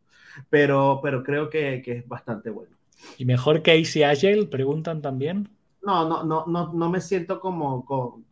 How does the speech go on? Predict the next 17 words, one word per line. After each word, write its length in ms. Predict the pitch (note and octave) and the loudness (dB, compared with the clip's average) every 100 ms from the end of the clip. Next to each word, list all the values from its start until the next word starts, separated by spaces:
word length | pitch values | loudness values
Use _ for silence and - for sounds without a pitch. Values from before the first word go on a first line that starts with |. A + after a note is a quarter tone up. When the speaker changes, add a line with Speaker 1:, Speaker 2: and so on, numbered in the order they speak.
| _ | _
Speaker 1:
con 160 | C3 C3 | -8 -6
esa 160 | C3 | -6
soberbia 460 | D3 D#3 C3 B2 C#3+ | -6 -2 0 0 -2
para 140 | C#3+ B2+ | -4 -4
decir, 180 | C#3 | -2
"Este 180 | C#3 C3 | -2 -2
es 60 | D#3 | -2
mejor 340 | D3 C#3+ C#3+ | -2 0 0
que 80 | D3+ | -2
este 180 | C#3 D3 | -4 -4
otro". 360 | C3+ B2+ B2 - | -4 -6 -12 -14
No, 220 | D3+ C#3+ E3 | -16 -10 -6
yo, 100 | B2 | -2
yo, 180 | A#2+ - | -2 -4
yo 340 | A#2+ B2 C#3 D3+ | -12 -6 -4 -2
creo 160 | |
que 60 | E3 | -2